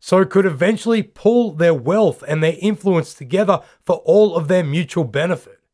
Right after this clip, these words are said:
Now, the noble liege lords had to reckon with the fact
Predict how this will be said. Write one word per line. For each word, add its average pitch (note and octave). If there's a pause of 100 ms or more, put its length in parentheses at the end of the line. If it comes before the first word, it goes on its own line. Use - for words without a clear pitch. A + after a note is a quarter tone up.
(300)
Now, F#3+ (340)
the E3
noble F3
liege D3+
lords G3+ (240)
had G3+
to A3+
reckon F#3+
with F#3
the D#3+
fact -